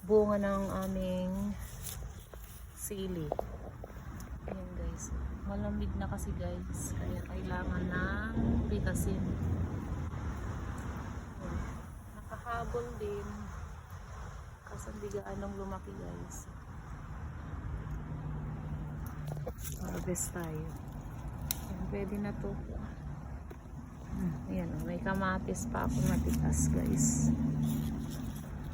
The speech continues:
Ayan. Kamatis. Sili. Pwede na to guys.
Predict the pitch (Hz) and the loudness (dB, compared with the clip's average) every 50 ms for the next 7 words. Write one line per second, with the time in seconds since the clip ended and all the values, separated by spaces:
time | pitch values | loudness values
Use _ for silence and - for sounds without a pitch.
0 | - - - - - - - - - - - - - - - - - - - - | -2 -2 -2 -4 -4 -4 -4 -4 -2 -2 -2 -2 -2 -4 -4 -4 -2 -2 -2 -2
1 | - - - - - - - - - - - - - - - - - - - - | -4 -6 -6 -6 -6 -6 -6 -6 -6 -6 -6 -8 -8 -8 -8 -8 -8 -8 -8 -10
2 | - - - - - - - - - - - - - - - - - - - - | -10 -10 -8 -8 -6 -6 -6 -6 -8 -8 -8 -8 -10 -10 -12 -16 -18 -20 -20 -20
3 | - - - - - - - - - - - - - - - - - - - - | -14 -10 -8 -4 -2 -2 -2 -2 -4 -6 -6 -6 -6 -8 -6 -6 -8 -8 -8 -8
4 | - 196 208 226 233 - - - 208 202 196 196 196 185 185 - - - - - | -8 -6 -4 -4 -4 -4 -2 0 0 0 0 0 -2 -4 -6 -8 -8 -8 -8 -8
5 | - - - - - - - - - - - - - - - - - - - - | -8 -10 -10 -10 -10 -10 -10 -10 -8 -8 -8 -10 -10 -10 -12 -12 -10 -12 -12 -12
6 | - - - - - - - 220 214 214 202 202 196 196 196 196 196 196 196 185 | -12 -10 -8 -8 -8 -6 -4 -2 0 2 4 4 4 4 4 4 2 2 0 -2
7 | - - - - - - - - - - - - - - - - - - - - | -4 -6 -6 -8 -8 -6 -6 -6 -6 -6 -6 -6 -6 -6 -6 -4 -4 -4 -4 -4
8 | - - - - - - - - - - - - - - - - - - - - | -6 -8 -6 -6 -4 -4 -4 -4 -4 -6 -6 -8 -8 -6 -6 -6 -6 -6 -6 -6
9 | - - - - - - - - - - - - - - - - - - - - | -6 -8 -8 -8 -8 -8 -8 -8 -8 -8 -8 -8 -8 -6 -8 -8 -8 -8 -10 -10
10 | - - - - - - - - - - - - - - - - - - - - | -10 -10 -10 -10 -12 -12 -12 -14 -14 -16 -16 -16 -18 -16 -16 -16 -16 -14 -12 -12
11 | - - - - - - - - - - - - - 220 214 202 202 208 208 220 | -12 -12 -14 -14 -12 -10 -10 -8 -8 -8 -6 -4 0 0 2 4 4 4 4 4
12 | 214 - 214 208 190 196 190 196 202 196 - - - - | 2 2 2 4 6 6 6 6 2 0 -2 -4 -6 -6